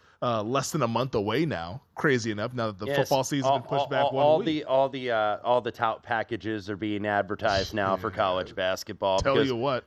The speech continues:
Speaker 2: because foosball is the devil. Foosball is over unless you're getting into the, uh, X F L, which, by the way, starts this
Speaker 1: Mm-hmm.
Speaker 2: weekend. I think our own Stormy Bonantani gonna be on, uh,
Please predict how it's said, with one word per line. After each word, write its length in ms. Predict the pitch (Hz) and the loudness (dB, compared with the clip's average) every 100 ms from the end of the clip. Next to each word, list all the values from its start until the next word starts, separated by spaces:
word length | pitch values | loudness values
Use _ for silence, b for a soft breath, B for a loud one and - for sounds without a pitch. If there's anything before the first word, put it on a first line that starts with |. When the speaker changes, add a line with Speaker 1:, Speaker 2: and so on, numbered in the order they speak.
| - | -4
Speaker 2:
because 260 | 123 117 | -2 -2
foosball 640 | - 214 262 202 208 208 196 | 2 6 6 6 4 4 0
is 120 | 131 | -4
the 100 | 147 | -2
devil. 480 | 151 143 95 73 - _ _ _ | 2 2 0 -8 -16 _ _ _
Foosball 500 | 185 208 156 170 151 | -4 -2 0 2 2
is 100 | 117 | 4
over 360 | 131 113 95 90 | 2 2 0 -2
unless 260 | 98 98 | -4 -6
you're 120 | 101 92 | -6 -4
getting 300 | 98 95 95 | -4 -4 -4
into 360 | 92 90 95 | -6 -6 -6
the, 200 | 82 90 | -4 0
uh, 100 | 85 B B B - | 0 B B B -4
X 220 | 143 - | -4 2
F 200 | 127 - | 2 2
L, 180 | 95 107 | -2 -4
which, 160 | 143 - | -6 -6
by 140 | 80 | -6
the 80 | 71 | -6
way, 120 | 76 | -10
starts 360 | - 85 78 82 | -8 -8 -6 -8
this 140 | 95 | -10
Speaker 1:
Mm-hmm. 80 | 85 | -12
Speaker 2:
weekend. 340 | 92 98 101 | -8 -6 -4
I 100 | 87 | -6
think 200 | 82 92 | -6 -6
our 140 | 82 85 | -4 -4
own 140 | 78 | -6
Stormy 340 | - 92 85 | -10 -8 -8
Bonantani 720 | 80 80 78 76 82 82 87 82 | -6 -6 -6 -6 -6 -6 -8 -8
gonna 200 | 82 80 | -10 -8
be 220 | 87 85 | -6 -4
on, 260 | 82 82 | -2 -4
uh, 200 | 85 85 | -4 -6